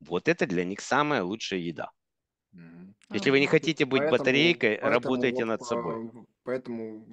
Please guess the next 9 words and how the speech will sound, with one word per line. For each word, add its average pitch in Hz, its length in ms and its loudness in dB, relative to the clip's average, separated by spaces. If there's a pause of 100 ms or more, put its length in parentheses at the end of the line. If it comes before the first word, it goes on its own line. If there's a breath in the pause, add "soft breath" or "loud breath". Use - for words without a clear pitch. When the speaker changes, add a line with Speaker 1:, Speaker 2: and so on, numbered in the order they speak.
(100)
Speaker 2:
эм, 107 360 -12
вопросы 113 500 -10
ещё, 104 580 -10 (120)
вопрос 107 440 -14
от, 104 220 -16
э, 98 580 -12
из, 101 280 -14
из 104 260 -16
участников. 101 680 -12